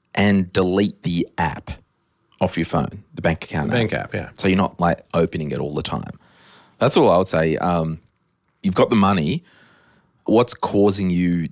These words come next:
Speaker 1: to be anxious about checking it? And
Speaker 2: Sure.
Speaker 1: I would probably say it is more of that reward habit trigger type loop.
Speaker 2: It might be a dopamine hit. I mean, that's
Speaker 1: Yeah, but I
Speaker 2: probably, like,
Speaker 1: also
Speaker 2: I'm looking at my investing like,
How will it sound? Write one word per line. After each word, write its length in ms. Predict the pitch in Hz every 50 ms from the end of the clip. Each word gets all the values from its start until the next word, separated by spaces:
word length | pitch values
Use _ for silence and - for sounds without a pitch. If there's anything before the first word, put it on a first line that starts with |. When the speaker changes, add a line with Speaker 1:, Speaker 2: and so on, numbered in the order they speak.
| -
Speaker 1:
to 120 | - - -
be 180 | - 90 - - _
anxious 400 | - 87 87 87 - - 90 -
about 280 | - 92 80 - - _
checking 400 | - - - 80 78 - - 73
it? 140 | 71 - - -
And 220 | - 87 92 90 -
Speaker 2:
Sure. 100 | - -
Speaker 1:
I 100 | 110 131
would 140 | 160 196 185
probably 360 | - 180 151 131 117 104 95 87
say 280 | - - 92 87 85
it 60 | 82
is 220 | 85 85 90 87 -
more 260 | 90 87 85 85 82
of 120 | 82 82
that 380 | 82 82 82 78 73 - - - _ _ _ _ _ _ _ _ _ _ _ _ _ _ _ _ _ _ _ _ _ _ _ _
reward 840 | - 90 90 85 82 85 87 90 90 87 87 85 85 82 82 - - - _ _ _ _ _ _ _ _ _ _
habit 580 | - - - 85 85 90 - - - _ _
trigger 440 | - - - - 85 82 87 85 80
type 360 | - - - 85 80 71 - _
loop. 340 | 85 82 90 120 165 170 - - - _ _ _ _ _ _ _ _ _ _ _ -
Speaker 2:
It 140 | 160 156 156
might 180 | 143 143 151 151
be 80 | 147 160
a 60 | 151
dopamine 420 | 135 131 135 131 160 170 170 160 151
hit. 160 | 160 180 196
I 40 | -
mean, 100 | 131 131
that's 140 | 135 131 151
Speaker 1:
Yeah, 60 | 120
but 140 | 117 147 139
I 60 | 143
Speaker 2:
probably, 280 | - 139 139 143 143 143
like, 200 | 131 131 120 - -
Speaker 1:
also 240 | 156 135 - 190 185
Speaker 2:
I'm 80 | 185 175
looking 220 | 175 160 - 151
at 60 | 147 131
my 160 | 131 127 123
investing 560 | 123 117 135 127 120 113 127 139 135 - 117
like, 160 | 104 104 101